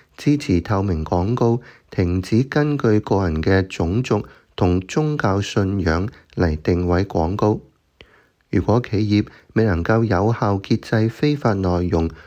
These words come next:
同虛假資訊嘅傳播，將面臨最高相當於佢年度全球營業額百分之六嘅罰款。星期三，監管機構發布嘅初步調查結果顯示，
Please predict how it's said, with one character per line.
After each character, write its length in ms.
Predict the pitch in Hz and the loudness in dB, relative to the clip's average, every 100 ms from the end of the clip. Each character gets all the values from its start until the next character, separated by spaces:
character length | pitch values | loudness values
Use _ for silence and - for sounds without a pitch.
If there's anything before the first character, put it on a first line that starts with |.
| - | -16
同 220 | - 92 92 | -2 0 0
虛 380 | - 147 143 | 0 0 2
假 240 | 135 87 101 | 0 0 0
資 320 | - 131 117 | -2 -2 -2
訊 180 | - 98 | 0 -2
嘅 100 | 95 | -2
傳 280 | - 76 80 | -2 -4 0
播， 240 | 107 120 - - - | 0 0 -8 -20 -16
將 200 | - 151 | -2 0
面 220 | 143 98 | 2 2
臨 240 | 87 80 82 | 2 0 -2
最 320 | - 117 120 | -2 0 2
高 220 | 147 147 | 2 0
相 360 | 139 147 143 143 | 0 -2 0 0
當 320 | 139 139 139 | 0 0 2
於 240 | 143 147 147 - - | 2 0 -2 -20 -14
佢 140 | - 110 | 0 2
年 400 | 107 80 80 85 | 4 2 0 0
度 260 | 98 101 - | 2 2 0
全 380 | - 85 78 | -2 0 0
球 240 | 78 82 82 | -2 0 0
營 220 | 85 80 | 0 0
業 200 | 82 90 | 0 -2
額 280 | - 101 - - - - | 0 -2 -2 -8 -20 -6
百 140 | 113 107 | -4 -2
分 260 | - 95 | -2 -2
之 180 | - 139 | 0 2
六 220 | 135 98 - | 4 2 2
嘅 100 | 90 | -2
罰 160 | 90 90 | 0 -2
款。 320 | - 98 123 - _ _ _ _ _ _ | 0 -2 -2 -8 _ _ _ _ _ _
星 200 | - 113 | -4 -2
期 160 | 113 - | 0 -2
三， 360 | - 127 131 135 - - - | 0 2 2 0 -12 -20 -6
監 240 | 123 127 | -2 0
管 260 | 120 92 104 | 2 0 0
機 240 | 123 123 | 2 2
構 240 | 120 113 107 | 2 2 0
發 220 | - 110 | 0 -2
布 160 | - 101 | 0 0
嘅 220 | 101 101 | 2 0
初 280 | - 131 131 | -2 0 0
步 240 | 104 87 | 2 0
調 240 | 87 80 82 | 0 -4 -4
查 240 | - 85 | -2 -4
結 160 | 82 98 | -2 0
果 160 | 113 113 | 0 0
顯 180 | 101 | 0
示， 300 | 110 117 117 | 0 0 0